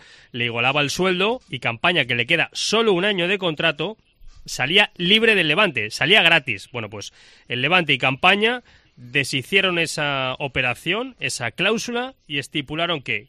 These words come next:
Campaña se quedaba en Valencia con un porcentaje muy inferior al sueldo de primera división, en segunda, y solo si venía el Sevilla,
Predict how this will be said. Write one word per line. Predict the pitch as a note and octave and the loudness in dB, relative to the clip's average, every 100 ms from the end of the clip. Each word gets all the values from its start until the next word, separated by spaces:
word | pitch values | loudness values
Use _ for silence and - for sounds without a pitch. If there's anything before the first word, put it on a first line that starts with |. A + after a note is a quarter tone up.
| _ | _
Campaña | - D3 C#3+ F#3+ D3 A#2 G#2 | -6 -4 0 0 0 -4 -10
se | - - C#3+ | -12 -8 -4
quedaba | D#3 G3+ F#3 | -2 -2 -2
en | |
Valencia | D3 A#2+ G#2+ - A2 G2 _ _ _ | -2 -2 -4 -8 -12 -12 _ _ _
con | C3+ E3 | -8 -6
un | F#3 D#3+ | -6 -6
porcentaje | F3 D3+ D3+ C#3 D3 C#3 - B2+ - _ | -8 -6 -8 -6 -6 -6 -6 -8 -10 _
muy | D3+ F#3 A#3 | -6 0 0
inferior | G3 F3 D3+ D#3+ C3+ - _ _ _ - | 0 -2 0 -2 -4 -10 _ _ _ -4
al | A#2+ | -4
sueldo | - E3+ D3+ | -2 -4 -2
de | C3 | -4
primera | B2 C3 D3 C3 | -4 -2 0 0
división, | B2 A2 - C#3+ B3 _ | -2 -4 -4 -6 -6 _
en | C3+ C3+ | -6 -4
segunda, | - B2+ E3+ G#3 B3 C#4 _ _ _ _ _ | -4 -4 -4 -4 -6 -6 _ _ _ _ _
y | G3+ | 0
solo | F3+ - B3 D#3+ G2+ A#2 | 0 2 4 2 -2 -10
si | - - D3+ | -10 -4 0
venía | E3+ F#3+ B2+ - | 2 2 0 -4
el | D3 C3 | -10 -8
Sevilla, | - D3+ G3+ A3 B3 | -4 0 0 -2 -4